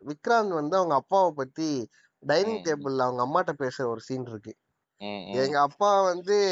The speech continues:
Speaker 1: ஊர்ல எவனுக்கு தான் எங்க அப்பாவை பிடிக்காது. இப்பயுமே அவர் வெளில போனாருன்னா
Speaker 2: யா,
Speaker 1: அப்படி
Speaker 2: செம
Speaker 1: பார்ப்பாங்க.
Speaker 2: சீன் அது.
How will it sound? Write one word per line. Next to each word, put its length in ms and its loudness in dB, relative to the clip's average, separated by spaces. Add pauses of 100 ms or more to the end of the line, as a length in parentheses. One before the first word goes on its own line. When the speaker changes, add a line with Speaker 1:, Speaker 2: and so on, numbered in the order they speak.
(360)
Speaker 1:
ஊர்ல 380 0
எவனுக்கு 360 2
தான் 100 4
எங்க 120 2
அப்பாவை 340 0
பிடிக்காது. 580 -2
இப்பயுமே 580 2
அவர் 180 4
வெளில 240 2
போனாருன்னா 460 2
Speaker 2:
யா, 120 2
Speaker 1:
அப்படி 160 0
Speaker 2:
செம 40 -6
Speaker 1:
பார்ப்பாங்க. 340 0
Speaker 2:
சீன் 120 -6
அது. 120 -4